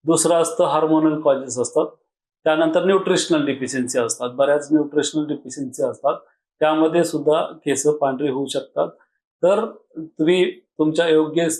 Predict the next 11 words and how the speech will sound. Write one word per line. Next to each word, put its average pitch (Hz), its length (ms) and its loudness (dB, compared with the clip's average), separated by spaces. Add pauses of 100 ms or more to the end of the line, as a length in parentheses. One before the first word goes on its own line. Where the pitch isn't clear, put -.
(140)
त्वचारोग 151 580 0
तज्ञांना 143 320 0
जर 143 140 2
दाखवलं 139 720 0
आणि 135 160 -6
जे, 143 400 -4 (580)
अ, 135 100 0
व्हिटॅमिन 139 720 -2
बी 139 100 -2
कॉम्प्लेक्स 143 680 -2
जे 135 160 -2